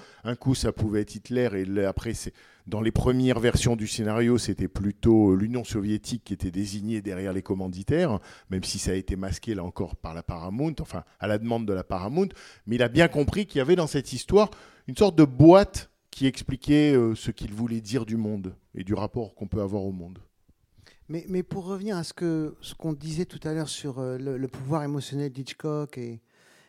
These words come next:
Speaker 2: et, et ce que, pour moi, c'est un, c'est vraiment le cinéaste qui m'a,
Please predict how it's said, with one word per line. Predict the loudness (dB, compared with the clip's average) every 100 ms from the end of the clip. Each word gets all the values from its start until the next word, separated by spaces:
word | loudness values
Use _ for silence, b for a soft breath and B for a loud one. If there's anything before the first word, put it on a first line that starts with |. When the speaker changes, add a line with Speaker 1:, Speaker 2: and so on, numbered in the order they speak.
| b _
Speaker 2:
et, | -14 -12 -12 -16 -20 _ _ _ _
et | -14
ce | -14
que, | -10 -12 -12 -20 _ _
pour | -8
moi, | -4 -4
c'est | -4
un, | -8
c'est | -8 -8
vraiment | -6 -4
le | -4
cinéaste | -6 -6 -6 -6
qui | -8
m'a, | -6 -6 -8 -12